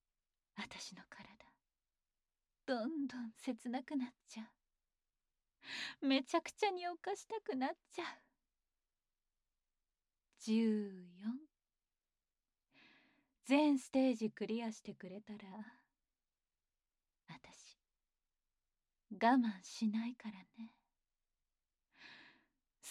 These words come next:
きなだけ行かせてあげる。十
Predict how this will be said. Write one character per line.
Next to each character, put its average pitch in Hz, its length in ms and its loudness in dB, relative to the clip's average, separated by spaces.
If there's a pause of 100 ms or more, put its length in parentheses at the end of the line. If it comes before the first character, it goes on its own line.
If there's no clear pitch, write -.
(180)
き 247 240 -4
な 208 200 -2
だ 269 220 0
け - 140 -12
行 269 240 -6
か 262 160 -8
せ 262 200 -8
て 247 160 -16
あ 240 140 -14
げ - 160 -20
る。 233 60 -20 (2000)
十 214 380 2